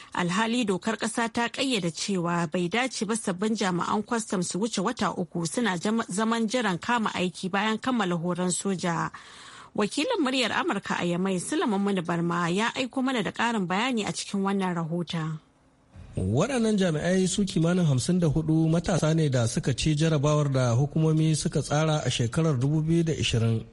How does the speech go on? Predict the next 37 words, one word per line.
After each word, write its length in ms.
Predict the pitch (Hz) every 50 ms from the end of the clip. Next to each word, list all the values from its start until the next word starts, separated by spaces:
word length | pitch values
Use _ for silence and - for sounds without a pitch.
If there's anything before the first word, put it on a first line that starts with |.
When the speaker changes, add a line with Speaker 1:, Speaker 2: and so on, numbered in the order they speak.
| - - -
Speaker 2:
da 120 | 85 104
nufin 440 | 110 131 135 - 151 139 131 123 117
samarwa 520 | - - 131 135 143 143 143 139 131 113 -
ma'aikatar 580 | 123 139 143 147 139 - 147 - 160 151 143 135
Duwan 380 | 123 123 127 143 147 143 127 -
ko 140 | - 147
kwastam 420 | 143 - 156 151 - - 160 147 143
ƙwararrun 520 | 139 - 117 110 117 117 120 139 156 156 143
da 220 | 131 123 123 117
suka 260 | 117 - 160 - 160 135
karanci 580 | - 131 117 117 117 113 - - 156 156 156 147
fannin 240 | - 170 175 180 160
shari'a 500 | 131 123 107 117 120 - 120 120 117 117 117 - - - - -
da 160 | - 104 117
na 180 | 120 131 131 135
tattalin 400 | 135 - 147 139 - 147 147 147
arziki 600 | - 160 156 151 139 123 - - 123 120 117 120 117 -
da 160 | 87 113 117
sha'anin 460 | 120 - - - 127 123 131 143 147 -
haraji. 540 | 139 120 120 123 120 110 113 120 120 123 117 - - - - - - -
Waɗanda 540 | 104 127 123 131 127 123 120 120 120 113 110
aka 160 | 135 135 131
kai 160 | - - 135
su 220 | 143 - - 151 127
makarantar 560 | 117 123 127 - 143 139 139 139 139 - 147 143 143
manyan 300 | 139 139 139 139 135 131
sojoji, 680 | 127 - 135 120 120 127 117 123 127 127 123 127 127 - - -
wato 260 | 117 117 113 127 113
Efofan, 680 | 104 120 120 - - 120 117 - - 123 120 117 113 117 - - -
inda 320 | - 127 131 135 127 117 110
suka 220 | - - 139 -
shafe 260 | 123 - 143 139 -
watanni 400 | - 139 120 - 127 117 123 135
uku 340 | 151 156 160 147 - - 135
suna 280 | 120 - 160 160 151 131
ɗaukar 340 | - 147 156 - 175 147 120
horo. 420 | 120 113 117 117 120 123 123 123